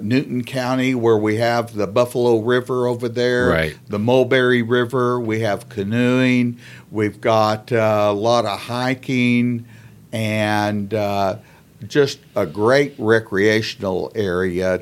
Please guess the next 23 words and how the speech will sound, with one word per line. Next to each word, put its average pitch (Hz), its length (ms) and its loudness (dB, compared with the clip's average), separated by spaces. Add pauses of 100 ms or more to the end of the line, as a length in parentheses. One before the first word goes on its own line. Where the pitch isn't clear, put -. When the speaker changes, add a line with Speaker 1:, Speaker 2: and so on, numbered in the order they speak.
Speaker 1:
to 92 400 -4 (2500)
play, 156 480 0 (300)
Speaker 2:
Yeah. 92 260 2
Speaker 1:
play 160 380 0
in 78 180 -8
all 85 140 -6
Speaker 2:
Absolutely. 85 260 -8
Speaker 1:
the 101 60 -6
time, 104 360 -6
and, - 100 -8
and, 101 380 -2
and 104 460 -6 (320)
plenty 147 240 0
of 123 100 -8
people 143 320 -2
do 113 280 0
too. 113 260 -4
Speaker 2:
Yeah. 95 280 -4
Speaker 1:
A 92 60 -4
lot 131 160 4
of 113 100 -4
trout 123 380 -2
fishing, 135 640 -2